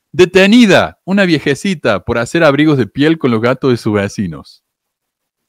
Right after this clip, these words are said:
Donald Trump es adicto a pastillas de alargamiento del pene, afirma ex esposa.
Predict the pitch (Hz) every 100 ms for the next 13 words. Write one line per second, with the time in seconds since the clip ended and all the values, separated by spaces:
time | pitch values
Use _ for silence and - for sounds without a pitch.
0 | _ _ _ _ _ _ 160 226 185 -
1 | 214 143 - - 165 160 151 165 - 147
2 | 123 120 151 156 143 120 110 107 113 135
3 | 147 135 107 - 135 101 82 90 98 -
4 | 117 110 101 - 95 - 98 - -